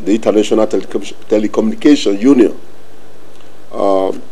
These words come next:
which of course they held a meeting in Geneva in a, try to set up a time frame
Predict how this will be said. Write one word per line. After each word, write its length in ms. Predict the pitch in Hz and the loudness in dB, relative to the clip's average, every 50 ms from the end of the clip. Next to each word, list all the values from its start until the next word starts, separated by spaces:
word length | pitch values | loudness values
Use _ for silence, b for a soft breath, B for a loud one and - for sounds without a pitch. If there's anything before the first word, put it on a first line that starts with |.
| - - | -4 0
which 300 | 120 127 120 - - - | 0 0 0 0 0 -2
of 180 | - - - | -2 -2 2
course 240 | - 117 113 110 107 | 4 6 6 6 6
they 80 | 110 104 | 4 6
held 200 | 113 123 113 110 | 6 6 6 6
a 40 | 101 | 6
meeting 380 | 104 110 110 - 120 110 107 | 4 4 2 4 4 2 4
in 140 | 98 92 90 | 4 2 0
Geneva 520 | 95 95 98 127 151 151 101 101 85 85 - | 2 2 4 6 6 6 6 4 2 0 -2
in 180 | - 92 95 95 | -4 -4 -4 -2
a, 160 | 95 95 90 - - - - - - - - - - - | -2 -2 -4 -4 -6 -8 -8 -8 -8 -8 -8 -6 -4 0
try 140 | - 113 117 | 4 4 4
to 120 | 110 107 | 4 2
set 340 | - - - 131 127 123 - | 0 2 4 6 6 6 6
up 160 | 120 110 104 - - - - b b b b b b b b - | 4 2 2 0 -4 -6 -6 b b b b b b b b -6
a 60 | - | -6
time 300 | - - 135 127 131 127 | -2 4 6 6 6 6
frame 520 | 131 - - 123 120 120 117 117 - - | 4 2 4 6 8 8 8 4 2 -2